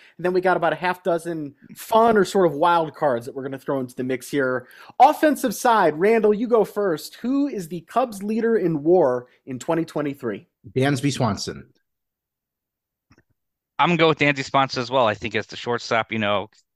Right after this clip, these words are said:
Speaker 3: great defensive player. I think that's gonna give him a solid base to get a lot of war. So I'm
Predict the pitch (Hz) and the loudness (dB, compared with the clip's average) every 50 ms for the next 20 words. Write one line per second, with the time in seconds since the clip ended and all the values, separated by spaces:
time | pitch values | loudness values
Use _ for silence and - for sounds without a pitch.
0 | _ _ - - 120 120 - - 110 - 120 110 - 110 - - 120 117 110 107 | _ _ -4 -2 -2 -2 -2 -6 -6 -4 -4 -4 -6 -8 -6 -4 0 0 0 0
1 | 107 - 127 107 113 107 - - 110 110 104 113 107 101 92 - - 107 104 101 | 0 -2 -4 -4 -4 -6 -6 -8 -8 -6 -6 -6 -8 -8 -8 -4 -2 0 0 0
2 | 98 - - 104 104 - - - 92 92 98 92 92 98 101 98 95 95 95 95 | -2 -2 -4 -4 -4 -6 -8 -10 -6 -6 -4 -2 -2 0 -2 -2 -4 -6 -10 -10
3 | 95 90 87 - - 104 | -10 -10 -10 -8 -6 -6